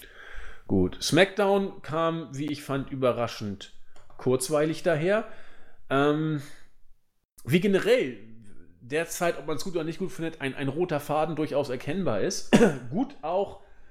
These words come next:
dass man, äh, Brother Bray aus Raw komplett rausgehalten hat, mehr oder weniger. Finde ich gar nicht verkehrt, dass man ihn so ein bisschen jetzt, äh,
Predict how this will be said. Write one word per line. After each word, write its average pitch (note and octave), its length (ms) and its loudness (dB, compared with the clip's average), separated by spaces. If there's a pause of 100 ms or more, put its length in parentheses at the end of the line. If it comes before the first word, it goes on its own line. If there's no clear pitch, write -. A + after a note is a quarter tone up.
(100)
dass D3 180 -2
man, D#3 320 -4
äh, C3+ 460 -2
Brother D3+ 300 2
Bray D#3+ 420 0 (380)
aus C3+ 280 0
Raw C#3+ 440 2
komplett D3 300 0
rausgehalten G#2+ 640 0
hat, G2+ 140 -6
mehr A2 160 -2
oder G2+ 180 -2
weniger. G2+ 500 -2
Finde E3 180 0
ich C#3 80 -2
gar F#3 100 4
nicht G#3+ 140 0
verkehrt, E3 400 0 (160)
dass A#2 160 -6
man C3 180 0
ihn C3 120 2
so B2 60 4
ein B2 100 4
bisschen C3 320 0
jetzt, - 360 -2
äh, A2 260 4